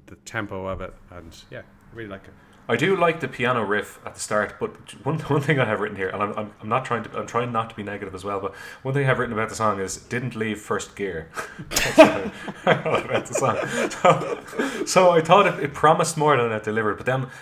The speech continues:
Speaker 2: I think that that's not the point of this type of music, really. So I, I'm kind of waiting for the song to build and go somewhere, but it didn't do that. But that,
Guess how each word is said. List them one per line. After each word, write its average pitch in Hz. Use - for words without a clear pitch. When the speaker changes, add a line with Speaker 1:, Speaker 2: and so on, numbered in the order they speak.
Speaker 2:
I 120
think 151
that 135
that's 147
not 160
the 143
point 127
of 110
this 98
type 95
of 85
music, 87
really. 85
So 82
I, 120
I'm 135
kind 139
of 113
waiting 117
for -
the 104
song 101
to 98
build 110
and 101
go 98
somewhere, 95
but 90
it 90
didn't 117
do 104
that. 85
But -
that, 113